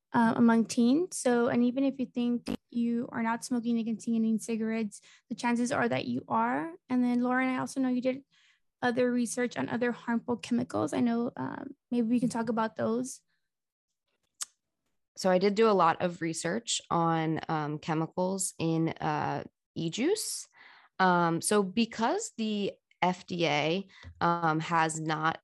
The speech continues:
Speaker 2: begun its review of, like, any e-cigarette ingredients or even just e-cigarettes in general,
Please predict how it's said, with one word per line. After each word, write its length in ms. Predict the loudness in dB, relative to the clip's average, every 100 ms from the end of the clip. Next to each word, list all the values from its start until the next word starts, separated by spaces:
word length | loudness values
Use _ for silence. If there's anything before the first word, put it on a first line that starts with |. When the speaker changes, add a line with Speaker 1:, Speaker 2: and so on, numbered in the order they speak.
| -4
Speaker 2:
begun 300 | -2 -2 -4
its 280 | -6 -8 -10 -14
review 520 | -4 -4 -2 -2 0 -2
of, 180 | -4
like, 160 | -6 -4
any 320 | -2 0 -2 -6 -20 -6
e-cigarette 800 | -2 0 2 2 2 0 -2 -4
ingredients 880 | -2 -2 -2 -2 0 -2 -2 -2 0 -2 -6 -2
or 100 | 0
even 360 | 2 2 2
just 220 | 0 -4 -4
e-cigarettes 500 | -2 0 0 -2 -2
in 120 | -2
general, 560 | -2 -2 0 -2 -4